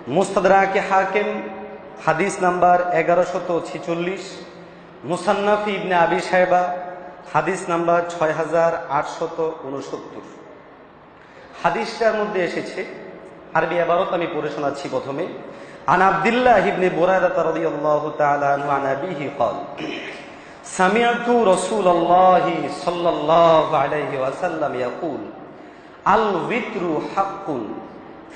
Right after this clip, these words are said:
ফামান লাম ইউতির ফালাইসা মিন্না।" "আল উইত্রু হাক্কুন, ফামান লাম ইউতির ফালাইসা মিন্না। আল উইত্রু হাক্কুন,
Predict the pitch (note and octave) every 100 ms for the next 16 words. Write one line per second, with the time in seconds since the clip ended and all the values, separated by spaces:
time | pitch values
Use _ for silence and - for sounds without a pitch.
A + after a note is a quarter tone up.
0 | - F3 G#3+ G#3 F#3 G3 F#3 D3+ D3+ G#3
1 | G3+ F#3+ F3 C#3+ - D3+ D3 F3 - D3
2 | C3 D3+ C3+ A2 F2+ - - - - -
3 | - - D3+ F3 D3 G#3 - E3+ D3+ -
4 | F#3 F#3 - E3 A#2+ - - - - -
5 | - D#3+ F3 F#3+ F3 D#3+ D#3 C#3+ C3+ G3
6 | F3 E3+ D3 - C#3+ C#3+ E3 D3+ C#3+ B2+
7 | D#3 D#3+ C#3 G#2+ - - - - - -
8 | E3 F3+ D#3 G#3+ A#3 F#3 D#3+ - G#3 A3+
9 | - F3 C#3